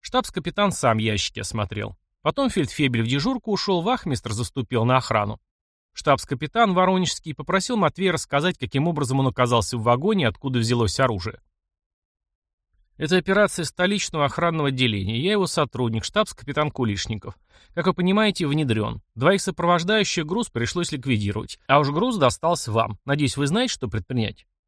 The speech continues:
«Пересчитать, составить акт, сдать на склады. Один экземпляр акта передать вам».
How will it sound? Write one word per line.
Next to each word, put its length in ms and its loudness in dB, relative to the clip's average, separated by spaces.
«Пересчитать, 560 -2
составить 520 -2
акт, 220 2
сдать 320 0
на 140 2
склады. 480 -2
Один 260 2
экземпляр 420 0
акта 240 0
передать 380 0
вам». 260 -4